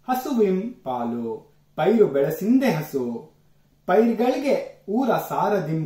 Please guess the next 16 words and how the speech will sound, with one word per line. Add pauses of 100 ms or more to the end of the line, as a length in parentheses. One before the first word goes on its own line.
ಪುಷ್ಟಿ, (1120)
ಇಂತು (160)
ಉಣಿಸುಂ (340)
ಉಂಬನುಂ (260)
ಒಂದು, (560)
ಪಾಲೇನು (380)
ಪೇಲೇನು (380)
ಮಂಕುತಿಮ್ಮ. (1200)
ಕ್ಷೀರಾನ್ನದಿಂದೆ
ನರಪುಷ್ಟಿ. (920)
See, (140)
the (100)
humans
will (180)
get (360)
nutrition